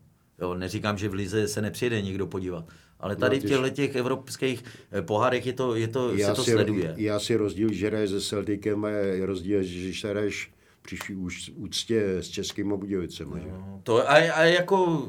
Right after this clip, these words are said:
Speaker 1: už jedeš na ten Celtic a vtáhne tě to, jo, jako já to zažil jako hráč, vím, jaký to je a t-, dovedu se žít do těch hráčů, jako hraješ tady, já nevím, dva-, na Spartě, na Slávii, kde chodí patnáct, eh, v Plzni,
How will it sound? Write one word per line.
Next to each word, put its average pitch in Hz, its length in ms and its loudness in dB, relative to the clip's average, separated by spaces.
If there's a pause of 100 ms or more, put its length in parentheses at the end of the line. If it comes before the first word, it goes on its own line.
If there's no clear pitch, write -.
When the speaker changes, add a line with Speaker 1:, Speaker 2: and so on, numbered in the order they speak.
(300)
Speaker 1:
už - 180 -2
jedeš 170 200 4
na 170 60 4
ten 165 180 2
Celtic 160 380 2
a 156 60 8
vtáhne 156 360 2
tě 139 140 -2
to, 95 240 0
jo, 92 200 0
jako 101 420 -2 (160)
já 95 220 2
to 135 140 -2
zažil 120 280 0
jako 135 180 0
hráč, 113 320 4
vím, 123 140 -4
jaký 123 240 -6
to 110 160 2
je 131 300 2 (360)
a 98 120 0
t-, - 140 -6
dovedu 120 340 4
se 139 160 0
žít 120 180 -4
do 139 100 2
těch 120 220 -2
hráčů, 117 480 0
jako 104 560 -2
hraješ 110 260 0
tady, 120 280 0 (340)
já - 160 0
nevím, 113 180 2
dva-, 95 160 -2 (180)
na 92 120 -4
Spartě, - 400 2
na 92 80 -2
Slávii, 123 360 2
kde 120 140 0
chodí 117 260 -2
patnáct, 127 600 -2 (200)
eh, 87 280 -12
v - 60 -16
Plzni, 135 520 0